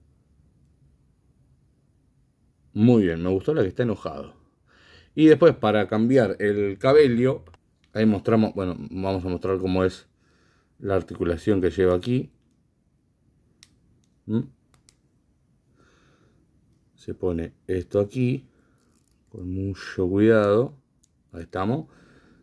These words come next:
Le sacamos la parte de adelante del,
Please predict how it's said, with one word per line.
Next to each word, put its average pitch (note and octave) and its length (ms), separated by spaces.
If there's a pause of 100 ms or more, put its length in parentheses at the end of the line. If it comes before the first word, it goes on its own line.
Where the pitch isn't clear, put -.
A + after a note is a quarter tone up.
(460)
Le G2 120
sacamos F#2+ 500
la D#2+ 160
parte G2 320
de F2+ 120
adelante F2 600
del, D#2+ 1400